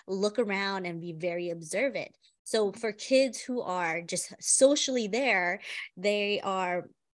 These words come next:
more successful in speech therapy is what I've noticed versus kiddos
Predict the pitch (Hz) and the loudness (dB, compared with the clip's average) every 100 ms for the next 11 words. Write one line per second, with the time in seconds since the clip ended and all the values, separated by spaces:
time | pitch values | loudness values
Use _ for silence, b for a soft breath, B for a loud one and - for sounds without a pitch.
0 | - 185 196 214 220 220 214 214 208 _ | -10 -6 -2 0 0 2 2 2 0 _
1 | _ _ _ _ _ - 214 - 208 202 | _ _ _ _ _ -2 -2 2 2 2
2 | - 185 170 170 - 214 - - 151 139 | -2 -4 -4 -8 -8 -8 -8 -6 -8 -10
3 | - 110 156 - 190 180 170 190 180 - | -12 -14 -16 -10 -6 -4 -4 -6 -6 -6
4 | 175 170 180 180 165 160 - B B 202 | -8 -6 -6 -6 -6 -8 -10 B B -8
5 | 208 202 170 - 214 196 190 | -4 -4 -6 -6 -2 0 0